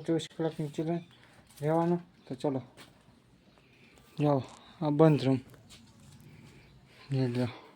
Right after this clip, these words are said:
આ ખાલી ડૂસો જ છે આમાં, કંઈ નથી. આમાં હોવાનું હાઈને ક્યાં રાખીશું? જોઈ લો, અટાણે તો અહીંયા બેસ્યો, અહીંયા ચાલે. તો ચલો, જોઈ લો,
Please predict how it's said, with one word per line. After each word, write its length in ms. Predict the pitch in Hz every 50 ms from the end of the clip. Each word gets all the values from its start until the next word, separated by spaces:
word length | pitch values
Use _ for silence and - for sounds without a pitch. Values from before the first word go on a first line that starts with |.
| - _ _ _ _ _ _ _ _ _ _ - 151
આ 120 | 147 147 139
ખાલી 240 | - 151 143 139 131 139
ડૂસો 320 | 151 151 147 - 147 135
જ 40 | 120 - -
છે 80 | - 135
આમાં, 240 | 127 123 127 123 117 - - - - - - - - - - - - - - -
કંઈ 160 | 151 147 143
નથી. 200 | 147 139 131 139
આમાં 200 | 143 135 131 117
હોવાનું 360 | 147 147 151 151 151 151 143 131
હાઈને 280 | 147 147 151 151 147 139 147
ક્યાં 200 | 156 156 151 135 131
રાખીશું? 340 | 131 120 - - 135 123 113 - - _ _ _ - - - - - - - - - - - -
જોઈ 220 | 139 139 139 135 135
લો, 120 | 135 135 135 131 - - - - - - 170
અટાણે 300 | 151 151 160 160 160 151 147 151
તો 60 | 147 - - - -
અહીંયા 260 | 165 170 160 151 151
બેસ્યો, 380 | 165 180 170 143 151 143 131 117 - - - - - - - - - - - - - - - - - 139
અહીંયા 300 | 139 135 135 131 127 - - - - - - - - - -
ચાલે. 240 | 160 160 160 175 165 - - - _ - - - - - - - _ - - - -
તો 60 | 147 139 - -
ચલો, 200 | 156 156 165 156 - - - - - - - - - - - - -
જોઈ 200 | 147 143 139 139
લો, 60 | 143